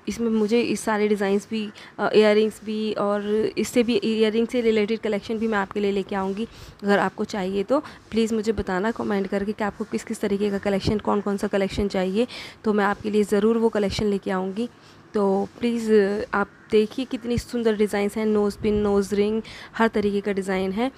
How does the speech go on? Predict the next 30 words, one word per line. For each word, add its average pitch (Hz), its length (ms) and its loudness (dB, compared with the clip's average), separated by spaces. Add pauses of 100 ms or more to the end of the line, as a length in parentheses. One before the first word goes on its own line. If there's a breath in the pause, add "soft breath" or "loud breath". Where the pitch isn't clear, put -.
(260 loud breath)
तो 208 80 2
अगर 208 240 0
आपको 233 260 2
वीडियो 202 240 -2
अच्छी 196 180 -8
लगे 196 200 -2
तो 208 100 -4
प्लीज़ 202 380 -4
वीडियो 202 520 0
को 185 80 0
लाइक 190 280 -2
करें, 226 200 -2
चैनल 190 220 -4
को 180 140 -12
सब्सक्राइब 214 460 -4
करें 240 260 -2 (420 loud breath)
और 196 220 -4
बेल 220 220 4
आइकन 220 240 0
प्रेस 208 380 -6
करना 202 280 -4
ना 202 260 -2
भूलें। 226 400 0 (340 loud breath)
और 190 180 -6
आपको - 400 -2
नेक्स्ट 214 300 -2
कलेक्शन 233 340 0
किससे 226 260 -6
रिलेटेड 214 380 -4
चाहिए 220 420 -2